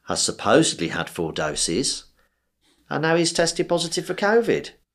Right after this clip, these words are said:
Um, of course, there are also questions about how accurate these tests are. Um, you know, that the virus was from China,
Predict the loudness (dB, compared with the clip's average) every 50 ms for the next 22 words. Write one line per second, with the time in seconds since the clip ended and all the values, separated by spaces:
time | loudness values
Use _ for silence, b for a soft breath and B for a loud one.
0 | _ b b b b b b b b b -2 0 2 2 2 0 -2 -6 -8 _
1 | -6 -4 0 2 2 4 6 6 6 6 6 6 4 2 2 4 2 2 2 2
2 | -2 -4 -2 -2 0 0 0 0 0 -2 -2 0 0 2 0 0 -2 0 2 2
3 | 2 2 2 0 0 0 0 0 0 0 0 0 -2 -2 0 0 2 2 0 0
4 | -4 -10 -14 _ B B B B B B B B B -2 0 2 2 0 -2 -4
5 | -6 -8 -10 -12 _ _ _ _ -20 B B B B B _ -2 0 2 2 2
6 | 2 2 2 2 2 0 -4 -12 _ -4 -4 0 4 4 4 6 4 2 0 0
7 | -2 -2 -4 -4 -8 -6 -4 0 2 2 2 2 2 0 0 -2 -2 -6